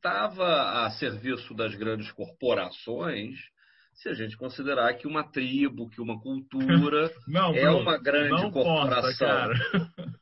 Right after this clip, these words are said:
Speaker 1: Não, é, mas é,
Speaker 2: É
Speaker 1: entendeu?
Speaker 2: diferente
Speaker 1: Senão a gente
Speaker 2: que é
Speaker 1: vai ficar
Speaker 2: uma
Speaker 1: brin-, a gente brinca de
Speaker 2: corporação do mundo
Speaker 1: Zeus.
Speaker 2: pós-industrial do que é um conhecimento mítico, que é civilizacional, realmente, não tô dizendo que é bom ou ruim,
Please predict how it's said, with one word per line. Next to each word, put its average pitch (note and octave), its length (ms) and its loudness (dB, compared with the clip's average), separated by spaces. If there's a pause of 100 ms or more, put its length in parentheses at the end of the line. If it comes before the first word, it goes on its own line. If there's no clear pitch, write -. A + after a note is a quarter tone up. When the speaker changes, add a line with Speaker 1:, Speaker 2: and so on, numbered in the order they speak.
(160)
Speaker 1:
Não, G#3 280 2
é, - 80 6
mas A2 300 -6
é, A2+ 280 2 (380)
Speaker 2:
É A2+ 80 -6
Speaker 1:
entendeu? D3 400 4
Speaker 2:
diferente A#2+ 220 2
Speaker 1:
Senão F#3+ 160 4
a G#3 60 6
gente G3+ 80 0
Speaker 2:
que A3+ 60 4
é - 20 4
Speaker 1:
vai F3+ 100 6
ficar F3+ 140 2
Speaker 2:
uma G#3+ 40 0
Speaker 1:
brin-, E3 260 2
a D#3 100 4
gente E3+ 340 4
brinca E3+ 300 2
de B3 80 -2
Speaker 2:
corporação A#3+ 180 0
do E3 360 4
mundo D#3+ 80 0
Speaker 1:
Zeus. - 80 -8
Speaker 2:
pós-industrial C#3+ 1400 -2 (600)
do D3 240 -6
que D#3 200 -4
é A#2 420 0
um G3 120 -8
conhecimento C#3 580 -6
mítico, C3+ 840 -6
que C3 180 -6
é C3 60 0
civilizacional, A#2+ 1200 -4
realmente, C#3+ 400 -4
não D3 80 -16
tô F#3 80 -12
dizendo F#3 160 -6
que F3 80 -4
é D#3+ 40 -2
bom C#3+ 280 -4
ou B2 60 -10
ruim, C#3 360 -8